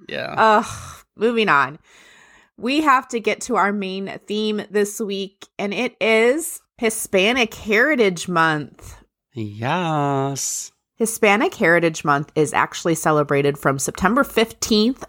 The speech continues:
Speaker 2: through October fifteenth here in the States every year. It's intended to recognize the histories, cultures,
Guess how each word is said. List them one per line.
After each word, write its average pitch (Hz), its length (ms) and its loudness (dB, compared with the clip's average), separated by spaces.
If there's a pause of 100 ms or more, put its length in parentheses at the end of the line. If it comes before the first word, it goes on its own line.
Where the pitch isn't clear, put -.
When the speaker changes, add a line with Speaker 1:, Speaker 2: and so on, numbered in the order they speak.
Speaker 2:
through 170 260 2
October 151 560 2
fifteenth 151 580 -4
here 139 280 0
in 135 280 -6
the 135 80 -4
States - 580 -4
every 135 280 -2
year. 131 520 2 (440)
It's 143 200 -6
intended 151 580 2
to 147 180 0
recognize 135 680 0
the 123 120 -2
histories, 202 760 2
cultures, 170 640 2